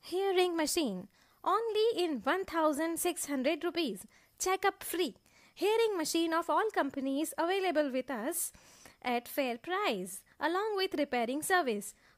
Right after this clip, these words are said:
Contact at nine three zero zero zero four one six zero four। Please share and like our channel। Thanks।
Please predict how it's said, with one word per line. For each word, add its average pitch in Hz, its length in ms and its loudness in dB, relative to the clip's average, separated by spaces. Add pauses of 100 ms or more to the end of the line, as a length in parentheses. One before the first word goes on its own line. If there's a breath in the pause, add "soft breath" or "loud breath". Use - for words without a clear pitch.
Contact 311 540 0
at 285 280 0 (280 soft breath)
nine 269 440 0
three 330 280 0
zero 285 460 0
zero 233 340 -4
zero 233 340 -4 (460 soft breath)
four 311 260 0 (120)
one 294 260 0
six 302 440 -4
zero 240 360 -4
four। 294 280 0 (460 soft breath)
Please 392 380 0
share 294 280 2
and 320 180 -2
like 277 300 0
our 269 240 2
channel। 302 420 -2 (340 soft breath)
Thanks। 247 360 -2